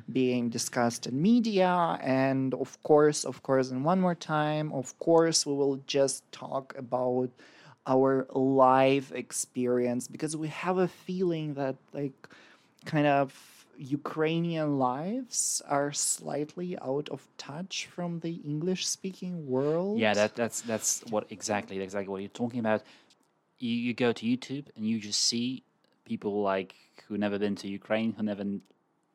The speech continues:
Speaker 2: know a word of Ukrainian. They, some of them, like, very knowledgeable on some
Speaker 1: I'm an
Speaker 2: topics.
Speaker 1: expert.
Speaker 2: And some of them just,
Speaker 1: Expertise
Speaker 2: like,
Speaker 1: on Ukrainian language and culture.
Speaker 2: I guess this
Speaker 1: Molecules.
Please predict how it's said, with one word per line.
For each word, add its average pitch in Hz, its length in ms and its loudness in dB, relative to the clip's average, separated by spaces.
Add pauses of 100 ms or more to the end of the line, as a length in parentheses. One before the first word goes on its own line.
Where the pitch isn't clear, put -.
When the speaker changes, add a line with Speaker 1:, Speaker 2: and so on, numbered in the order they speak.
Speaker 2:
know 101 640 0 (720)
a 104 80 -4
word 104 300 2
of 92 80 -8
Ukrainian. 113 640 -2
They, 104 340 -4 (160)
some - 200 -4
of 107 100 -4
them, 113 260 0
like, 104 280 -6 (340)
very 107 180 2
knowledgeable 123 500 0
on 110 120 -8
some - 140 0
Speaker 1:
I'm 131 160 -2
an 127 80 -4
Speaker 2:
topics. - 280 -4
Speaker 1:
expert. - 400 2 (220)
Speaker 2:
And 117 120 4
some 139 220 6
of 147 100 8
them 139 300 6
just, 135 240 4
Speaker 1:
Expertise 127 1040 0
Speaker 2:
like, 117 160 2
Speaker 1:
on 127 120 0
Ukrainian 131 680 0
language 127 720 2
and 127 240 0
culture. 131 880 -2
Speaker 2:
I 127 160 4
guess 139 400 4
this 135 260 6
Speaker 1:
Molecules. 151 1600 0